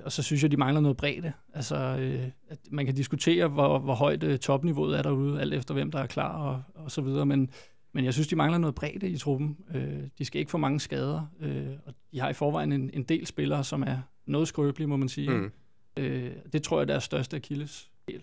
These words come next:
Speaker 1: hvis man
Speaker 2: Hva-,
Speaker 1: kan sige det.
Speaker 2: hvad med Radetski, hvis han, øh, bliver solgt? Af, når jeg kigger på, på Radetski på det Brøndby-hold, så tænker jeg, at han skaffer en seks ni point til dem i løbet af en sæson. Jeg er ikke sikker på, at Frederik Rønner, øh, Rønner vil, vil kunne skaffe lige så mange point til dem. Er det ikke også en, øh, et kæmpe tab for dem, hvis de må miste ham?
Speaker 1: Det er det, uden tvivl.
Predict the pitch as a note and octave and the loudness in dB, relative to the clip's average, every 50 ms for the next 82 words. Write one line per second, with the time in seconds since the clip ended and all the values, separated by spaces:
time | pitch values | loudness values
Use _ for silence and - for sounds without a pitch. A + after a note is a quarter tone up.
0 | - - - - - - A#2+ B2 C3+ C#3 C#3 A2+ A2+ A#2+ D#3 G3+ D#3+ C#3 A#2+ B2 | -14 -16 -14 -6 2 4 4 4 4 0 0 4 4 6 6 6 6 6 8 8
1 | A2+ B2+ - - D3+ C3+ A#2+ C3 B2+ C3+ C3+ B2+ A#2+ A#2 A2 G#2+ G#2+ A2 A2 G#2+ | 6 4 4 2 0 2 4 4 4 4 4 6 6 6 6 4 4 2 2 4
2 | - A#2 A2 G#2+ - A2+ G#2 F#2 C#2 - - - A2+ - - C#2 - - - - | 6 6 6 6 4 4 4 2 0 -2 -4 -8 -10 -8 -8 -8 -8 -10 -14 -18
3 | - - - - G#2+ A#2 E3 - - F3+ E3 E3 D#3+ D#3 - D#3 C#3+ C3 B2 A#2 | -20 -16 -4 2 4 4 4 4 4 6 6 6 6 6 6 6 8 8 8 8
4 | A2 G#2+ - A#2 G#2 G#2 G#2 G#2+ A2 - - A#2+ A#2 A#2 A#2 - G#2 G#2 A2 A2+ | 6 6 4 6 6 6 6 6 4 4 2 0 0 2 4 4 4 6 6 6
5 | G#2+ F2+ F2+ A#2 B2 - C#3+ B2+ B2 A2+ F#2+ F#2+ A#2 B2 C#3 - - B2 A2 G#2+ | 6 6 6 2 2 2 2 4 6 6 6 6 4 4 2 4 6 6 6 8
6 | - B2 A#2 G#2+ G2+ F#2+ - - - - - - - - - G#2+ F#2 - - - | 6 4 4 4 2 -4 -8 -12 -16 -18 -18 -16 -6 0 0 0 0 0 -2 -2
7 | A2 G2+ - - A#2 G#2 F#2+ G2 - G#2+ G2 F#2+ F#2 G2+ G#2 G2 G2 F2+ F#2 G#2 | -2 -2 0 2 2 2 2 0 0 2 2 2 4 4 2 2 2 4 4 2
8 | F#2+ F#2 G2 F#2 - G2+ F#2 F#2+ G2 F#2+ G#2 A#2+ - - B2+ A#2+ A2+ B2 A2 F#2+ | 2 2 0 2 2 2 2 2 2 2 2 2 2 2 2 4 4 4 4 4
9 | - - A2 G2+ F#2+ G2 G2 G2 G#2+ G#2+ - - G2 F2+ F2+ F2+ G2 G2 G#2+ A2 | 4 4 4 6 6 6 4 4 2 0 0 0 0 0 2 2 2 4 4 2
10 | G#2+ G2+ G2 F#2+ F#2 F#2 - - - - - - - - - G#2 - G2 - - | 2 2 2 2 2 0 -2 -6 -14 -18 -18 -20 -6 -4 -2 0 0 2 4 2
11 | F2+ G2 A2+ A2+ C3 A#2+ A2 G2+ G#2 - G#2+ G2+ A2 - G#2+ G#2+ A#2 G#2+ F#2 G#2 | 2 4 2 2 2 2 0 -2 0 0 0 0 0 -2 -2 -2 -2 0 0 2
12 | G#2 A#2+ D3 B2 G#2+ - B2 A#2 G#2+ G2+ F#2 - - - - - - - C3+ C#3+ | 2 4 4 2 2 2 0 -2 -2 -2 -2 -2 -4 -6 -6 -6 -4 -2 -2 -2
13 | - - - - - - G#2 G2 G#2 G#2 - - G2+ G2+ G2 F#2+ G#2+ - - G#2+ | 0 0 -2 -2 0 -2 -2 0 -2 -2 -2 -2 -2 -2 0 -2 -2 -2 -2 -2
14 | A#2 B2+ - - - D#3 D3 D3+ D3 - C#3+ - - D#3 | 0 0 -2 -2 2 4 6 6 6 6 4 4 2 0